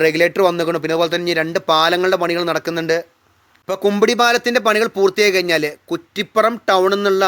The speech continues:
ആളുകൾക്ക് പാലക്കാട് ജില്ലയിലേക്ക് വരാൻ വേണ്ടിയിട്ട് കുമ്പിടി പാലം ഉപയോഗിക്കാം. അതുപോലെ തന്നെ തിരിച്ചും പാലക്കാട് ജില്ലക്കാർക്ക്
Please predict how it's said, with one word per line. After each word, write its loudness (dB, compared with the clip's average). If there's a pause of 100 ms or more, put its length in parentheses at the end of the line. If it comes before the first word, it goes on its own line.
ആളുകൾക്ക് 0 (280)
പാലക്കാട് 0
ജില്ലയിലേക്ക് -4
വരാൻ 2 (100)
വേണ്ടിയിട്ട് -4 (180)
കുമ്പിടി -2
പാലം 2
ഉപയോഗിക്കാം. 0 (880)
അതുപോലെ -10
തന്നെ -4
തിരിച്ചും 0
പാലക്കാട് 0
ജില്ലക്കാർക്ക് 0